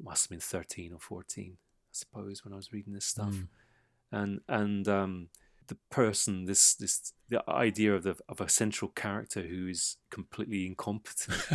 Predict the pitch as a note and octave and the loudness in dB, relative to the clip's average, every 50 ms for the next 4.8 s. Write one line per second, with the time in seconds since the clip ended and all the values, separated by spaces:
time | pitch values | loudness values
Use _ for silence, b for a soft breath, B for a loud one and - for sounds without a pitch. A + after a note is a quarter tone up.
0 | - - - - - - - - - - - - - - - - - - C3+ C3 | 0 2 2 2 0 0 -2 -6 -8 -8 -8 -8 -8 2 8 10 12 12 12 12
1 | A#2+ - - B2 A2 G2 - - C3+ G#2+ - F3+ - - - C3+ A2+ G2 - - | 12 10 8 6 6 6 6 4 4 4 4 2 2 4 4 4 4 6 6 6
2 | D3+ - - - - - - - - - B B B B B B G#3+ G#3 - - | 6 4 4 6 6 6 6 6 2 -2 B B B B B B 0 2 6 10
3 | - F3 D#3+ D#3+ D3+ - C3+ A#2 A2+ A2 G#2 G2+ G2+ G2 F2 G2 A2 B2 - E3+ | 10 10 10 10 8 8 10 10 12 10 10 10 8 6 4 2 2 6 6 6
4 | F3 - - - A2 F#2+ F2 E2+ E2+ F2+ - C#3 C3 B2 A2 | 6 6 4 0 0 0 0 -4 -4 0 4 6 6 6 4